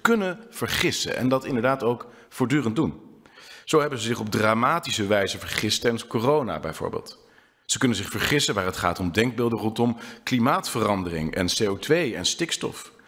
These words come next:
Het is zoals bekend de mening van Forum voor Democratie dat zo'n beetje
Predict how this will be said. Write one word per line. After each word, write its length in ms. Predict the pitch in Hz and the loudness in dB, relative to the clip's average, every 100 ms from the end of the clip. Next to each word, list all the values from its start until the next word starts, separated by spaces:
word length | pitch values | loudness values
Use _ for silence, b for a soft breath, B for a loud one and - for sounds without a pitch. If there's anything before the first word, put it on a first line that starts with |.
| b b b b b - | b b b b b -10
Het 120 | 117 | 0
is 160 | 147 - | 2 2
zoals 180 | 117 | -2
bekend 340 | 107 113 135 131 | -4 0 0 2
de 80 | 110 | 2
mening 360 | 139 165 143 | 4 2 0
van 160 | 117 117 | -4 -4
Forum 340 | - 147 127 | 0 2 2
voor 120 | 110 | 2
Democratie 580 | 110 107 107 113 - 185 | 2 2 0 -2 0 2
dat 160 | 139 131 | 0 2
zo'n 140 | 135 | 0
beetje 360 | 123 123 151 | 2 0 -2